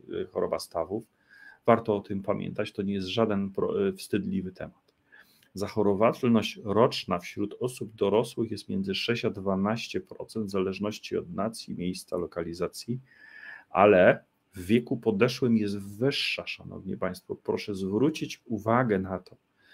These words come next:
Ja wiem, że darzycie państwo wielkim szacunkiem osoby w wieku podeszłym i proszę was bardzo,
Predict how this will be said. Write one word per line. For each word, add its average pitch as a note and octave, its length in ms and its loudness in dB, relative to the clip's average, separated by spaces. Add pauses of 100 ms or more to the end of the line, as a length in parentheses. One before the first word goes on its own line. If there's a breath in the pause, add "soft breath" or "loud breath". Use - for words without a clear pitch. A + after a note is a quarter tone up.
(460 loud breath)
Ja G#2+ 100 0
wiem, B2+ 280 4
że B2 140 0
darzycie A2 360 0
państwo A2+ 360 -4
wielkim A2+ 340 0
szacunkiem A#2+ 600 -2
osoby G#2+ 400 -2
w G2 120 -8
wieku G#2 280 -2
podeszłym A2 520 -2
i G#2+ 120 -2
proszę A#2+ 480 0
was F#2+ 180 -4
bardzo, F#2+ 420 0